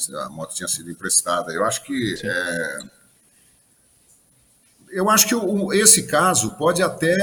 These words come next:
Speaker 1: é, evitar que, porque não é só o caso do Bauerman, né? Existem outros jogadores, é, na lista do, do Ministério Público de Goiás. Eu acho que esse caso pode botar uma pedra lapidar, pelo menos nessa temporada, né? E, e nenhum caso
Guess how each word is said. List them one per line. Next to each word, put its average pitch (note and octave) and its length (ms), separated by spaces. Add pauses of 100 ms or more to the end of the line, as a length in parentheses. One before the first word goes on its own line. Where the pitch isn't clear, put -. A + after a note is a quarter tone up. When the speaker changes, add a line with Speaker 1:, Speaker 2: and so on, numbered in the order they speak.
(320)
Speaker 1:
é, B2 640
evitar D#3 1000 (160)
que, B2 460
porque A#2+ 180
não D3+ 140
é E3 80
só A3 160
o G#3 80
caso F#3 220
do B2 80
Bauerman, G2+ 500
né? A2+ 140
Existem C3 360
outros D#3+ 240
jogadores, A2+ 840
é, D#2 420
na E2+ 160
lista F#2 420
do, D#2+ 200
do E2 100
Ministério F#2 420
Público G2 300
de F2 80
Goiás. F#2+ 560 (560)
Eu C3+ 120
acho D#3 120
que F#3 60
esse E3 180
caso E3+ 460
pode E3 300
botar D#3+ 340
uma F3 240
pedra C#3 540
lapidar, B2 640
pelo D3 220
menos F3 280
nessa D#3 300
temporada, B2 760
né? C3+ 320
E, G#2+ 280
e G#2+ 40
nenhum A2 320
caso G#2+ 460